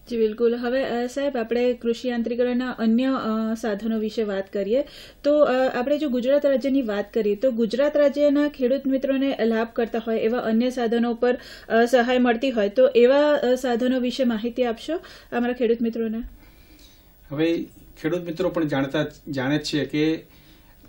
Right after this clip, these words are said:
Speaker 2: ખેતી જ્યાંથી શરૂ થાય, જમીન તૈયાર કરવાની શરૂ કરીએ આપણે ખે-, વાવણી માટેની,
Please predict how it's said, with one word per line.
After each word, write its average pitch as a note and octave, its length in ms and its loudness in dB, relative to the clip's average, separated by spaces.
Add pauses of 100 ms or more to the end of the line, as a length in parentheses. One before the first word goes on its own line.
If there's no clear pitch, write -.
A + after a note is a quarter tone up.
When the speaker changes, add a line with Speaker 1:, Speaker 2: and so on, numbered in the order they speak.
(200)
Speaker 2:
ખેતી D#3 320 -2
જ્યાંથી F#3 300 0
શરૂ E3+ 260 -2
થાય, E3+ 180 -2
જમીન D#3 320 0
તૈયાર D#3+ 260 2
કરવાની E3 340 -2
શરૂ D3 260 -6
કરીએ D3+ 260 -2
આપણે C3 200 -4
ખે-, C#3+ 160 -8
વાવણી C3 320 0
માટેની, A2+ 440 -4